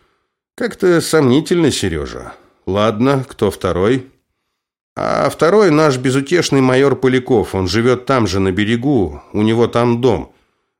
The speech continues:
Раньше жил там набегами, но после исчезновения его невесты поселился в доме на постоянной основе.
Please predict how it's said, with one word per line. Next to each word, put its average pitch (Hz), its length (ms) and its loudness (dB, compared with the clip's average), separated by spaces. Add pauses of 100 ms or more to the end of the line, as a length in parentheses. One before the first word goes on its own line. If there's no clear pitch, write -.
Раньше 127 720 0
жил 104 380 0
там 117 300 0
набегами, 117 680 0
но 95 220 -2
после 127 360 -2
исчезновения 120 800 0
его 107 300 0
невесты 120 580 -2 (580)
поселился 123 640 -2
в 95 80 -2
доме 139 300 2
на 123 100 2
постоянной 131 640 0
основе. 76 480 -6